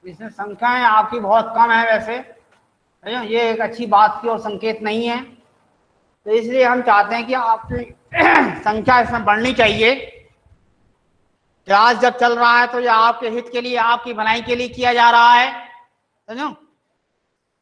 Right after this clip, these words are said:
तो बहुत से बच्चे नहीं जुड़ते हैं, वो इस बात को नहीं समझ रहे हैं, ये जुड़ रहे हैं वो तो अब हैं ही ऊंचे दर्जे के, समझो?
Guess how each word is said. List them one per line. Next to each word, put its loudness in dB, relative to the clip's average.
तो -14
बहुत -4
से -4
बच्चे -8
नहीं -8
जुड़ते -6
हैं, -8
वो -2
इस -6
बात 2
को -6
नहीं -8
समझ -2
रहे -2
हैं, -6
ये 0
जुड़ 2
रहे -2
हैं -4
वो -4
तो -4
अब -4
हैं -8
ही -8
ऊंचे -6
दर्जे -2
के, -10
समझो? -10